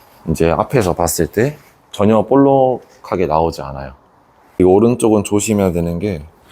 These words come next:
이제 앞머리까지 연결되는 선을 찾아야 돼요. 여기 있죠?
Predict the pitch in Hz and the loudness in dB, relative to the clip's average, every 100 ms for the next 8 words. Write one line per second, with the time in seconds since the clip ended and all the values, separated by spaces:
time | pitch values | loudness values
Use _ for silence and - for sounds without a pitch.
0 | - - _ _ - 82 85 110 127 120 | -20 -20 _ _ -8 -2 2 4 4 4
1 | 110 107 101 104 95 87 82 87 85 82 | 2 0 -2 -2 0 0 2 0 0 -4
2 | 80 98 87 - 123 113 80 76 76 _ | -6 -6 -6 -8 -8 -6 -6 -8 -20 _
3 | _ _ _ _ - - - - 85 85 | _ _ _ _ -20 -20 -18 -2 0 0
4 | 76 - 104 | -4 -6 -6